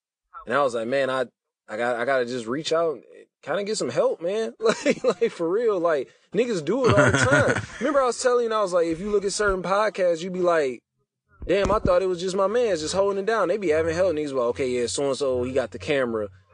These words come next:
Speaker 1: So-and-so, he come up with the topics and we give our input or whatever." Like, I was just looking at the Joe Budden podcast. I'm looking like,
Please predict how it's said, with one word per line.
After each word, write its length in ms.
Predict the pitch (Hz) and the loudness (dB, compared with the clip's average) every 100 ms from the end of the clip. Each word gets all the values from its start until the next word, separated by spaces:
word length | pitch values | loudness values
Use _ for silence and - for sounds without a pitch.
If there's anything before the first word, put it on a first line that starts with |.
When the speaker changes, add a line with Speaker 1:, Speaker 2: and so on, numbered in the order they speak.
| - | -6
Speaker 1:
So-and-so, 420 | - 151 143 147 | -2 0 0 -2
he 120 | 147 | -2
come 200 | 170 160 139 | -2 -2 0
up 60 | |
with 120 | 131 | -2
the 80 | 117 | -4
topics 600 | - 160 147 - 123 - | -2 0 0 -2 -4 -2
and 540 | 131 120 113 147 139 - | -2 0 0 -2 -4 -4
we 120 | 110 | -2
give 200 | 107 170 147 | 2 2 2
our 160 | 143 | 2
input 560 | 139 156 - 156 139 127 | 0 -2 0 0 0 0
or 100 | 131 | 2
whatever." 280 | 160 151 156 | 2 2 0
Like, 180 | 175 | 0
I 80 | 185 | 2
was 100 | 202 | 0
just 140 | 175 180 | -2 -4
looking 200 | 185 190 | -2 0
at 100 | 180 | -2
the 60 | 165 | -2
Joe 200 | 190 180 | 0 0
Budden 300 | 185 208 185 | 0 -2 0
podcast. 440 | 190 185 175 165 | 0 2 0 -2
I'm 120 | 196 | 0
looking 240 | 202 190 190 | -2 0 0
like, 320 | 185 156 123 | 2 2 -2